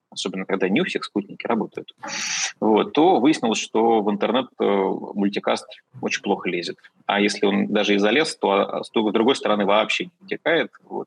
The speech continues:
Собственно, С Р Т решил эту проблему. А, почему я, я отзываюсь о нём так, это немножечко, м,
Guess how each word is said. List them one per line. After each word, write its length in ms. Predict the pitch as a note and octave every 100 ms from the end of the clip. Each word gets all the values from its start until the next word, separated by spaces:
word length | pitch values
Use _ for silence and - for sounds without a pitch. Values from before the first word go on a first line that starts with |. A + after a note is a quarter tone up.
| _
Собственно, 300 | - - A2+
С 80 | A2
Р 120 | -
Т 100 | C3+
решил 240 | G#2+ G#2+
эту 120 | -
проблему. 300 | - - F2+ - _ F3 - - - _
А, 440 | G2+ G#2 G2+ F#2+ F#2 - -
почему 240 | - D3+
я, 180 | D3+ C3+
я 300 | B2 C3 C#3 B2+ B2+
отзываюсь 520 | A#2+ A2 B2+ C3 B2
о 60 | A#2+
нём 180 | B2 A#2
так, 180 | B2+ B2
это 200 | - G#2+
немножечко, 560 | A2 B2 G#2+ - -
м, 500 | A2 G#2+ G#2 G2+ -